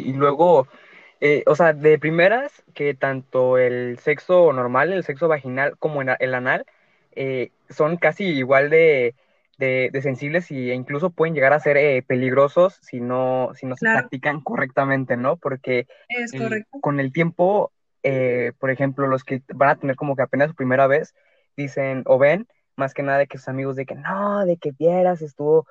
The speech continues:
Speaker 1: bien pasado de verga, porque hicimos esto y esto y esto, y que súper rudo y que acá", y tanto hombres como mujeres tienen como que esa idea, ¿no? De que, "No, es que mi primera vez tiene que, que ser acá violenta y la madre",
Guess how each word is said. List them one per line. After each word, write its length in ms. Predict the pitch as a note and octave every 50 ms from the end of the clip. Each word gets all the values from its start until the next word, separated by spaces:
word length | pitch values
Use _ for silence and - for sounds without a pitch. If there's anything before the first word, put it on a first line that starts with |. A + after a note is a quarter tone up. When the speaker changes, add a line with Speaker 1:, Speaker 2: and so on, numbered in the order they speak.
| - _ _
Speaker 1:
bien 140 | - C#3 C#3
pasado 280 | - D3+ - E3 D#3
de 140 | D3+ C3+ C3
verga, 580 | C3 C#3 D#3+ D#3+ E3 E3+ E3+ D#3 E3 E3 E3 D#3+ -
porque 400 | C#3 C3+ C3 - C#3 C3+ C3 C3 _ _ _ _ _
hicimos 400 | - C3+ C3 D3 D3 D3 D#3 -
esto 240 | D#3+ E3 - _ -
y 80 | D#3+ D3+
esto 220 | D3 - - D3
y 140 | C#3+ D3+ E3+
esto, 280 | F#3 F3+ E3+ - E3
y 60 | D#3 C3+
que 80 | C#3+
súper 300 | C3+ C#3+ C3 - C3+ C3 B2
rudo 300 | C3+ D3 D3+ D#3+ E3+ D#3+
y 100 | D#3 -
que 80 | B2+
acá", 340 | A#2+ - - C#3+ D#3+ F3+ - _ _ _ _ _ _ _ _
y 380 | - C3 C3 C3 C3 B2+ C3 B2+
tanto 320 | - D3 D3+ C#3 - D3+
hombres 260 | D#3 F3 G3 A3 G#3+
como 160 | - F#3 D#3+
mujeres 460 | D3 C#3 C3+ - D#3 D3+ E3 F#3+ F3+ -
tienen 220 | D3 D3 D#3 E3+
como 220 | - D#3+ C#3+ C3+
que 120 | B2+ - C#3+
esa 100 | C3+ D3
idea, 300 | C#3 C3+ C3+ C3 B2+ B2+
¿no? 160 | B2 C#3+ D3+
De 100 | C3+ C3+
que, 160 | - _ C#3
"No, 260 | C#3 D3 F3+ G3 G3
es 100 | F#3+ F3
que 100 | _ F3+
mi 60 | E3 E3
primera 320 | - C#3 C#3 C#3 D3+ D3+
vez 140 | D3 D3 -
tiene 220 | - C#3+ C#3+ D3 C3+
que, 260 | - C#3 C3 - - _ _ _ _ _ _ -
que 100 | C#3 C3
ser 200 | - C#3+ C#3 C#3
acá 400 | C#3 C3+ C3+ - D3 D3 D3 D3
violenta 560 | C#3+ C#3 C#3 C3 C3+ D3 D#3 E3+ F3 E3+ E3
y 40 | D3+
la 140 | C3+ B2+ B2
madre", 460 | C3 C#3 D3 D3 D3 D3+ D#3+ F#3 G3+